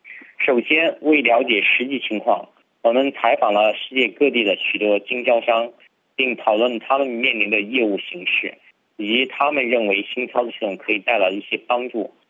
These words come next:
根据经销商的反馈，他们的需求集-，主要集中在以下几个方面。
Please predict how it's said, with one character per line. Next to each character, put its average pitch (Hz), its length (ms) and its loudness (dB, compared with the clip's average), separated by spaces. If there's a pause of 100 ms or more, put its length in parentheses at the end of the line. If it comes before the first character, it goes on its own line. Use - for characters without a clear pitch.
(400)
根 175 160 2
据 147 180 0
经 156 200 -2
销 151 160 2
商 156 100 0
的 135 100 2 (100)
反 - 200 -4
馈， - 300 -2 (600)
他 160 120 0
们 165 80 -2
的 123 80 -4
需 147 220 -4
求 120 240 2
集-， 135 360 -6 (140)
主 120 140 2
要 131 160 6
集 - 160 -8
中 127 160 0
在 123 160 4
以 95 160 -6
下 120 240 0
几 - 120 -18
个 98 120 -4
方 110 260 -2
面。 104 220 -6